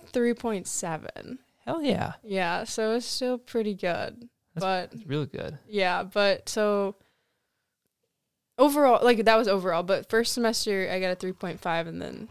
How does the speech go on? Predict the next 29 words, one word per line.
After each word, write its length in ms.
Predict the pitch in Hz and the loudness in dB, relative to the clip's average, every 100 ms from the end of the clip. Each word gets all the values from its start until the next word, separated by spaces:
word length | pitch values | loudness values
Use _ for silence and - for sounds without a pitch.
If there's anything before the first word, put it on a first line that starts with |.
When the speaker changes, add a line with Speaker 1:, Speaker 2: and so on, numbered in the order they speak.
| - | -6
Speaker 1:
second 300 | 220 208 202 | -2 -2 -2
semester 320 | 190 185 180 | -4 -4 -4
I 80 | 170 | -4
got 180 | 170 - | -4 -6
a 40 | |
three 180 | - 180 | -6 -8
point 280 | 180 175 156 | -6 -6 -6
eight, 200 | - - | -6 -6
so 160 | 185 | -6
then 140 | 170 165 | -8 -8
it 100 | - | -8
went 160 | - | -10
to 100 | - | -10
a 40 | - | -10
three 160 | - | -12
point 240 | 170 - - | -12 -12 -10
seven. 340 | - - - - _ _ _ _ _ _ _ _ _ _ _ _ _ - | -10 -10 -16 -20 _ _ _ _ _ _ _ _ _ _ _ _ _ -20
Speaker 2:
Mm, 160 | 196 - - - | -18 -18 -18 -14
hell 140 | - 120 | -8 -6
yeah. 120 | - - | -8 -8
Now, 340 | 120 117 180 - _ _ _ _ _ _ | -4 -2 -4 -6 _ _ _ _ _ _
obviously, 500 | 117 117 117 113 113 - _ _ _ _ - | -6 -4 -2 -2 -2 -4 _ _ _ _ -2
pharmacy, 400 | 127 120 131 113 123 _ - | 0 0 -2 -6 -8 _ -10
you 60 | |
got 160 | 120 110 | -8 -4
pharmacy 440 | 120 117 117 71 | -2 -2 -4 -6
school. 600 | - - 127 123 95 - _ _ _ _ _ | -6 -4 0 0 0 -6 _ _ _ _ _
Speaker 1:
Right. 400 | 190 - - - - _ _ | -6 -6 -10 -18 -20 _ _
Speaker 2:
<gasps> 100 | _ | _